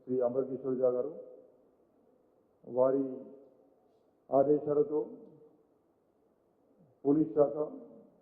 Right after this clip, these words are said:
ఎప్పుడు అవసరమున్నా అని ఎక్సైజ్ డిపార్ట్‌మెంట్కు అసిస్ట్ చేస్తున్నారు. జాయింట్ ఆపరేషన్ కండక్ట్ చేస్తున్నాం ఐడీ లిక్కర్,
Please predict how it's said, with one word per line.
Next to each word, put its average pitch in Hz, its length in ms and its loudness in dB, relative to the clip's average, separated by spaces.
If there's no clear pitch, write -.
ఎప్పుడు 143 580 0
అవసరమున్నా 143 400 0
అని 135 420 -4
ఎక్సైజ్ 139 340 -2
డిపార్ట్‌మెంట్కు 135 600 -2
అసిస్ట్ 123 280 -6
చేస్తున్నారు. 131 680 -2
జాయింట్ 127 260 2
ఆపరేషన్ 135 400 2
కండక్ట్ 135 300 -6
చేస్తున్నాం 131 340 -6
ఐడీ 131 180 2
లిక్కర్, 139 280 -2